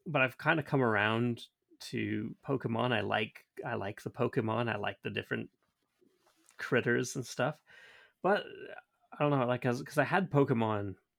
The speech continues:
or I still have Pokemon Sword for, uh, for the Switch, and I just find that I'm interested in sort of, like, looking at them and I guess catching and collecting them,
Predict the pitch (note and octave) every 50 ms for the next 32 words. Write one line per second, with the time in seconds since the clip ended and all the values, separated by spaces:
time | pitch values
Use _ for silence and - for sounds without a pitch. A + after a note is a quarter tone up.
0 | _ _ - - A2+ A2 G2+ G2 - - - A2 F#2+ F#2+ F#2+ F2+ F#2 F#2 - _
1 | A#2+ A2+ G#2 - A2 G2+ F#2+ F#2 F#2+ - - - - A#2+ A2+ A2 G2+ F#2+ F#2 F#2
2 | - - _ _ _ _ _ _ _ _ _ _ _ _ _ _ - - - G2
3 | F#2+ F#2+ F#2 F#2 F#2+ F#2 F2+ F2+ F#2+ G2 - - - - - C3 A#2 - - -
4 | B2+ A2 G#2 - - - - D#3 C#3+ D3+ D3+ - A#3+ G#3+ - - - F3 D#3+ D#3
5 | D3 C#3+ C#3+ C3+ A2+ A#2+ - - _ _ _ _ _ _ _ _ _ _ _ A3+
6 | E3 C#3+ B2 A#2+ A#2+ - - - - - D#3 D3 D#3 D3 C3+ C#3+ C3 D#3 - -
7 | - A3 A3 G3 A3 G3+ - - F#3 D#3 D3 D3 C3+ - - C#3 A#2+ A2+ G2 -
8 | A2+ G#2 G2 A2 G#2 A#2+ C3+ C#3 - D3+ C3+ C3 C3 C#3 C#3+ C#3+ C#3 C3+ A2+ G2
9 | F#2 - A2 - C#3 - _ _ _ _ _ _ _ _ _ - A#2 G#2 A#2 A2+
10 | - - - B2 A#2+ A#2+ - C#3 C3 A#2+ G#2+ - - A#2+ A2+ - - D3+ C#3 C3
11 | C3+ C3+ C#3+